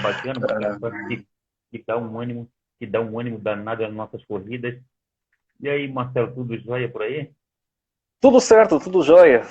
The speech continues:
Speaker 2: Tô, fechei o programa na rádio agora há poucos minutos,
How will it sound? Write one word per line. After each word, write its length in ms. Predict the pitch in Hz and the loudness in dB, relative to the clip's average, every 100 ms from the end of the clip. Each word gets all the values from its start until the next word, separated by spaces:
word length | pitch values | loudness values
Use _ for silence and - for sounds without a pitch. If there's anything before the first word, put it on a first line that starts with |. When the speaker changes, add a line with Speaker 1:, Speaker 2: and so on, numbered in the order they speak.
| - | -4
Speaker 2:
Tô, 920 | 151 160 170 170 165 160 151 143 131 120 - - _ - 151 | 4 6 8 8 10 10 10 10 6 0 -16 -20 _ -6 -2
fechei 220 | - 175 | 4 4
o 40 | |
programa 380 | 165 143 156 151 | 6 6 6 6
na 100 | 135 | 6
rádio 300 | 131 147 131 | 6 6 6
agora 260 | 123 131 110 | 6 6 6
há 200 | - 110 | 0 -4
poucos 300 | 131 135 127 | -2 -2 0
minutos, 500 | 135 175 233 214 | 4 6 6 4